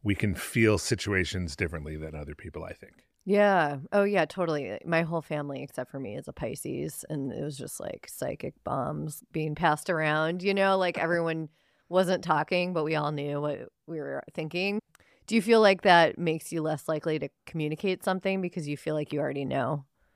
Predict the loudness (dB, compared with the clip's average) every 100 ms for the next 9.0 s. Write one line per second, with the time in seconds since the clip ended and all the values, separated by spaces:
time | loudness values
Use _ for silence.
0 | _ 0 4 4 2 -2 -4 -6 -4 -4
1 | -2 -4 -4 -8 -8 -10 0 2 2 0
2 | -2 -2 -2 -2 -8 _ _ _ _ _
3 | _ _ 0 4 4 2 _ _ _ _
4 | _ -4 -2 2 4 6 2 -2 -2 -2
5 | -4 _ -10 -4 0 -2 -2 -6 -2 0
6 | 0 -2 0 0 0 2 2 2 -10 -6
7 | -4 -4 -6 -6 -4 -2 -4 -2 -2 -2
8 | -8 -6 -6 -2 -2 0 0 2 0 -2